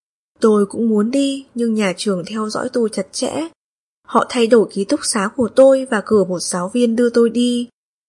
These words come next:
Mẹ tôi cũng đến trường để đưa tôi đi. Tôi cảm thấy sợ và không chắc chắn về cuộc sống của mình. Tuy nhiên,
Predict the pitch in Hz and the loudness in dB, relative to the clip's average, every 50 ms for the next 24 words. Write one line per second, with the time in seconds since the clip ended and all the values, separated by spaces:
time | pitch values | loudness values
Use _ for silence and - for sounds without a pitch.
0 | _ _ 220 220 196 - - 226 220 208 208 - 214 240 240 220 202 214 240 - | _ _ 0 0 0 2 4 4 4 4 2 0 -2 0 0 0 0 0 -2 0
1 | - 254 220 196 185 180 185 175 - - 214 220 214 220 220 220 208 208 226 226 | 2 2 2 2 0 -2 -2 -2 0 0 0 0 2 2 0 0 2 2 0 2
2 | 226 220 220 226 - _ _ _ _ _ _ _ _ _ - 233 214 - 208 196 | 2 0 -2 -6 -10 _ _ _ _ _ _ _ _ _ 2 2 2 2 0 -4
3 | 185 196 - 190 185 - - - 277 254 220 - - - - - - 196 175 - | -4 -4 -4 -4 -4 -4 -2 0 2 2 0 0 -2 -8 -10 -4 -4 -4 -4 -4
4 | - 294 285 - - 330 - - 226 196 180 220 - 262 240 - 202 185 - - | -8 -10 -6 -6 -6 -8 -6 -6 -6 -6 -6 -2 -4 -4 -2 -2 -4 -6 -6 -4
5 | - 190 175 175 214 - 277 214 185 185 196 190 180 175 170 165 _ _ _ _ | -2 -2 -2 -2 0 2 2 2 2 0 -2 -2 -2 -6 -10 -14 _ _ _ _
6 | _ _ _ _ _ _ _ - 220 220 214 214 214 220 226 220 214 208 | _ _ _ _ _ _ _ -4 -2 -2 -2 0 2 4 4 4 4 2